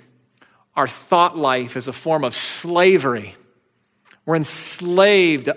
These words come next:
addicted is maybe the more popular language out there for the things we get so used to thinking we can't not think them about that person,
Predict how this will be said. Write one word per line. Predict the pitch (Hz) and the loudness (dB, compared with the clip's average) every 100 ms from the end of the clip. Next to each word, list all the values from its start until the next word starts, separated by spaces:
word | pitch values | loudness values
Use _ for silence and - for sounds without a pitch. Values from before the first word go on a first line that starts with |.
| - | -2
addicted | 156 127 - - 233 - - 165 | -4 -4 -12 -2 -2 -2 -2 0
is | 151 - | 0 -2
maybe | 165 156 | -2 0
the | 151 | -2
more | 147 139 | -4 -4
popular | - 156 139 170 151 131 123 - _ _ _ _ _ _ | -2 0 0 0 0 0 -2 -10 _ _ _ _ _ _
language | 135 156 165 147 123 | -2 -2 0 -2 0
out | 135 123 | -2 -2
there | 131 127 120 | -2 -2 -4
for | - 131 123 117 - _ _ _ _ _ _ _ _ _ _ - | -6 -6 -6 -8 -14 _ _ _ _ _ _ _ _ _ _ -10
the | |
things | 135 - 196 185 151 | -6 0 0 0 0
we | 151 | 0
get | 156 - | 0 -2
so | - 226 | 0 2
used | 226 196 220 - | 2 0 -2 -2
to | 185 | -4
thinking | - 214 196 208 | -2 -4 -2 -2
we | 185 156 | -2 -4
can't | - 190 196 | -2 -4 -2
not | 160 160 - _ | -2 -2 -4 _
think | 185 147 - | -8 -8 -10
them | 101 95 _ _ _ | -16 -18 _ _ _
about | 123 131 113 | -4 -4 -4
that | 131 120 - | -8 -8 -10
person, | - 156 - 98 | -10 -8 -8 -16